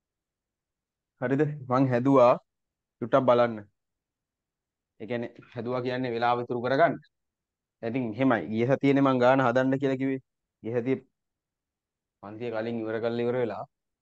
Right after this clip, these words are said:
මං කිව්වා මේක හදන්න කියලා. හරිද? එහෙනම් ඉතින් මේක හදලා තියෙන්න ඕනේ ඕගොල්ලෝ.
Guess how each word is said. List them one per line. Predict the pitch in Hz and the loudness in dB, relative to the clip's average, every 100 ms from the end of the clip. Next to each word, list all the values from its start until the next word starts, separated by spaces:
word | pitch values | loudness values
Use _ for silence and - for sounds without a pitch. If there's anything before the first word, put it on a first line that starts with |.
| _ _ _ | _ _ _
මං | 110 107 | -10 -8
කිව්වා | 107 110 117 143 135 113 - | -6 -2 2 2 2 -2 -8
මේක | 117 120 | -12 -8
හදන්න | 120 117 113 92 | -4 -4 -4 -8
කියලා. | - 62 _ _ _ _ _ _ _ _ - | -16 -20 _ _ _ _ _ _ _ _ -8
හරිද? | 117 127 151 143 - _ _ _ - | -4 -2 -4 -8 -20 _ _ _ -18
එහෙනම් | - 120 120 117 127 | -6 -2 0 -2 -4
ඉතින් | 117 139 151 | -4 -4 -2
මේක | 120 127 | -2 -4
හදලා | 110 107 131 139 | -4 -2 0 2
තියෙන්න | 131 120 117 | 0 0 0
ඕනේ | 120 131 147 | 0 0 0
ඕගොල්ලෝ. | 117 101 92 - | -2 -6 -10 -16